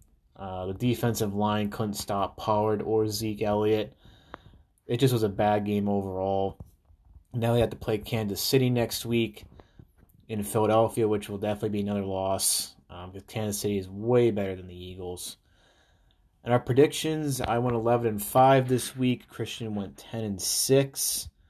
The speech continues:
So I now have a three-game lead in the standings in our predictions through three weeks.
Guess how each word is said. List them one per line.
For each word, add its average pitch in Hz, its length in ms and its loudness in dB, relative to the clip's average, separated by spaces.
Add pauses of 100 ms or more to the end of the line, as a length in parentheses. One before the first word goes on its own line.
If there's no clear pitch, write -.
(280)
So - 140 -10
I - 20 -2
now 107 120 0
have 104 100 0
a 101 60 -4
three-game 117 760 0
lead 113 260 0
in 107 60 -2
the 98 100 -2
standings 117 840 -2
in 95 100 -12
our 98 120 -6
predictions 107 680 -4
through 101 200 -4
three 104 360 -4
weeks. 123 680 0